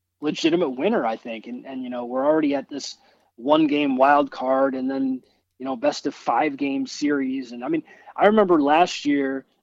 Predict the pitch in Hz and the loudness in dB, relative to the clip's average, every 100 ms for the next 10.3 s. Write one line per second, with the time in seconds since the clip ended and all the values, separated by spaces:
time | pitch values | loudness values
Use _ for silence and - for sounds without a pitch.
0 | _ 170 165 170 160 139 139 - 151 139 | _ 2 4 4 4 0 -4 0 2 2
1 | 120 120 120 123 127 139 151 151 147 147 | 0 -4 -10 -12 -4 0 2 0 -4 -6
2 | 139 139 - - 110 104 107 - 131 127 | -4 -6 -8 -18 -18 -18 -20 -18 -14 -8
3 | 139 127 _ _ - 127 151 175 170 - | -8 -10 _ _ -12 -8 -6 -4 -6 -10
4 | _ _ _ _ - 143 - - 160 131 | _ _ _ _ -14 -14 -8 2 2 2
5 | 135 - 165 170 185 180 175 160 135 143 | -10 -6 -4 -2 -2 -2 -2 -2 -4 -4
6 | 147 139 123 131 135 135 127 135 131 120 | -4 -6 -4 0 0 -2 -10 -10 -10 -8
7 | 123 151 160 120 120 135 131 127 139 156 | -2 0 0 -4 -12 -12 -12 -8 -8 -8
8 | 143 135 143 139 123 _ 160 156 160 143 | -8 -6 -6 -8 -16 _ -4 -2 -2 -4
9 | 151 139 147 - - - 147 143 131 131 | -4 -4 -2 -2 -4 -6 -6 -4 -4 -2
10 | 180 127 | -2 -2